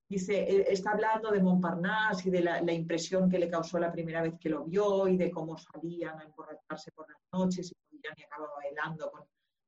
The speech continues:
con su pañuelo rojo. Dice, "Pero no me demoro en los recuerdos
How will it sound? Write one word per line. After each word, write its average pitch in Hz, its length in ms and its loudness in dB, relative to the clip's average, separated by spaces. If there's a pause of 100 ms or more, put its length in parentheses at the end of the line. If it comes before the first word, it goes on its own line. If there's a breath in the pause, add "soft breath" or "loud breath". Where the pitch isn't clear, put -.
con - 120 -8
su - 140 -18
pañuelo 156 420 -6
rojo. 180 540 -2 (360 soft breath)
Dice, 185 200 -2
"Pero 208 240 -2
no 254 100 4
me 302 100 2
demoro 247 360 2
en 220 80 -6
los 196 140 0
recuerdos 180 720 -2